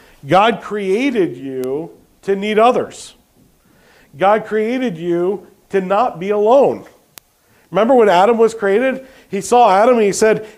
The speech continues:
"It is not good for man to be." And yet in American culture, how much of the time are we trying to work ourselves to be by ourselves? To be alone. "I can't wait till I retire so I don't have to put up with anybody."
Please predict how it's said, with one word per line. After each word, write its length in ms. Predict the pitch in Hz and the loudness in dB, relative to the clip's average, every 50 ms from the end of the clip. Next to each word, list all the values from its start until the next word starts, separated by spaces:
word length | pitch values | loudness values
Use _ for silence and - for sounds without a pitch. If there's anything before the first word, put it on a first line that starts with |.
| _ | _
"It 120 | - 233 247 | 0 2 2
is 200 | 247 226 165 170 | 2 2 2 2
not 320 | 208 247 294 302 247 185 | 2 4 4 4 2 2
good 240 | 175 269 302 269 208 | 2 4 4 2 2
for 100 | 175 220 | 0 -2
man 300 | 226 226 240 262 277 247 | 2 2 4 4 4 2
to 40 | 240 | 0
be." 460 | 196 233 247 254 262 277 285 254 208 - - - _ _ _ _ _ _ _ _ _ _ _ _ _ _ _ _ _ _ _ _ _ _ _ _ - | 0 2 2 2 4 2 2 0 -2 -4 -10 -20 _ _ _ _ _ _ _ _ _ _ _ _ _ _ _ _ _ _ _ _ _ _ _ _ -4
And 120 | 170 175 | -2 0
yet 160 | 196 214 220 196 | 0 2 0 0
in 60 | 190 | -2
American 440 | 180 170 185 220 233 226 214 190 175 | -2 -2 0 0 -2 -2 -4 -8 -8
culture, 420 | - 190 214 226 220 226 180 170 | -6 -4 -6 -6 -6 -6 -8 -6
how 120 | 160 180 | -6 -6
much 220 | 196 202 208 202 202 | -4 -6 -6 -8 -8
of 80 | 190 | -10
the 80 | 170 160 | -10 -8
time 260 | - 190 196 202 185 | -6 -6 -6 -6 -6
are 40 | 160 | -6
we 140 | 143 156 151 | -6 -8 -6
trying 220 | - 180 185 175 | -4 -2 -2 -2
to 80 | 160 151 | -2 0
work 240 | 143 170 175 170 160 | 0 -2 -2 -2 -4
ourselves 380 | 143 139 - 156 143 139 - | -6 -4 -4 -4 -6 -6 -6
to 80 | 135 123 | -8 -10
be 100 | 131 131 | -10 -8
by 200 | 127 127 117 110 | -6 -6 -6 -6
ourselves? 560 | 107 104 - 120 110 90 - - - - _ _ _ _ _ _ _ _ _ _ _ _ _ _ _ _ _ _ _ _ _ _ _ _ _ _ _ _ _ _ _ _ _ _ _ - | -8 -10 -12 -12 -12 -12 -14 -18 -20 -20 _ _ _ _ _ _ _ _ _ _ _ _ _ _ _ _ _ _ _ _ _ _ _ _ _ _ _ _ _ _ _ _ _ _ _ -12
To 80 | 151 | -8
be 120 | 135 143 151 | -4 0 0
alone. 380 | 151 143 143 160 151 117 - - - _ _ _ _ _ _ _ _ _ _ _ _ _ _ _ _ _ _ _ _ _ _ | 0 0 0 -4 -6 -8 -10 -16 -20 _ _ _ _ _ _ _ _ _ _ _ _ _ _ _ _ _ _ _ _ _ _
"I 120 | - 175 | -4 -2
can't 200 | 160 202 214 202 | 2 2 4 4
wait 260 | 165 175 196 208 214 - | 4 4 4 2 2 2
till 100 | 208 208 | 2 4
I 80 | 196 | 4
retire 500 | 185 175 165 - 156 165 170 180 214 220 | 4 4 2 2 0 0 2 2 2 2
so 140 | - - 170 | 0 0 2
I 80 | 170 180 | 2 2
don't 80 | 190 | 2
have 80 | 190 170 | 0 0
to 80 | 170 | -4
put 180 | 135 123 165 165 | -4 -2 0 0
up 160 | 180 196 190 | 0 0 -2
with 260 | 185 147 135 - - | -2 -4 -4 -4 -4
anybody." 800 | 175 175 190 214 214 180 190 196 190 190 196 196 196 185 175 | -4 -4 -4 -4 -2 0 0 0 2 0 0 -2 -4 -6 -8